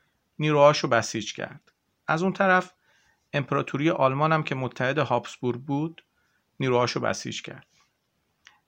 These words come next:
اما این وسط آلمان که رویای تصرف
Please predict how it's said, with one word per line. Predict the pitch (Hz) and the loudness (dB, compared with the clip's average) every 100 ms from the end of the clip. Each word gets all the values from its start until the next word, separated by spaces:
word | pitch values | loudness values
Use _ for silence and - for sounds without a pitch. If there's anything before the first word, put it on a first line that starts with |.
| _ | _
اما | 185 214 | 0 2
این | 220 208 | 0 2
وسط | 170 190 190 - _ _ _ _ - | 2 4 2 0 _ _ _ _ 2
آلمان | 147 143 160 170 | 4 4 2 2
که | 170 | 0
رویای | 143 139 147 | 0 0 0
تصرف | 147 135 - 131 143 - | 0 0 2 2 0 -2